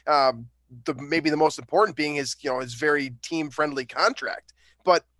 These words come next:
the point is, is that, y-, you know, what the Vikings did is they got rid of a guy who might be the most popular guy in Minnesota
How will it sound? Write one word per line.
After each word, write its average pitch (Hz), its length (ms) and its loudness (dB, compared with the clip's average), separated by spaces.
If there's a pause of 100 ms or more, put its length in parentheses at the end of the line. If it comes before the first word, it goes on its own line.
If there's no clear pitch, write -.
(360)
the 170 80 -8
point 294 240 6
is, 170 160 4
is 170 140 -2
that, 156 240 4 (520)
y-, 151 80 -12 (220)
you 185 80 -8
know, 156 180 4 (160)
what 170 260 -4
the 202 60 0
Vikings 208 640 2
did 196 260 4
is 170 140 0
they 170 140 0
got 180 280 4
rid 175 120 4
of 147 100 0
a 151 60 2
guy 165 340 6
who 143 380 0
might 151 420 0
be 165 100 -8
the 147 140 -6
most 139 240 0
popular 139 360 0
guy 131 220 2
in 127 100 -4
Minnesota 135 600 -2